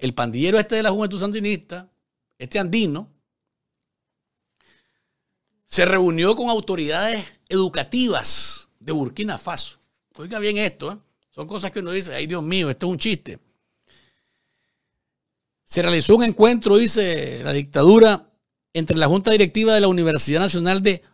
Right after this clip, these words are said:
Ouagadougou, Joseph Kinserbo de Burkina Faso y Luis Andino, embajador de la dictadura en dicha nación,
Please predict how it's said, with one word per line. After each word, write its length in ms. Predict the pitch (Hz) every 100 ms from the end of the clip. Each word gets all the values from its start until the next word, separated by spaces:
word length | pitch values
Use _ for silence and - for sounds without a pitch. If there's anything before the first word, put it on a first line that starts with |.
| _ -
Ouagadougou, 1120 | 120 170 165 _ 123 165 160 156 214 120 _ _ _ _ _ _ _ 110
Joseph 360 | 185 - 208
Kinserbo 580 | 175 139 - 208 202 202
de 120 | 165
Burkina 400 | 147 131 190 170
Faso 500 | - 208 190 208 - _ -
y 80 | 147
Luis 180 | 175
Andino, 640 | 196 135 160 202 143 98 _ _ _ -
embajador 500 | 147 151 143 135 160
de 120 | 185
la 80 | 185
dictadura 680 | 165 - 131 165 202 202 - _ _ -
en 180 | 170 151
dicha 280 | 160 151
nación, 580 | 131 104 196 196 110 87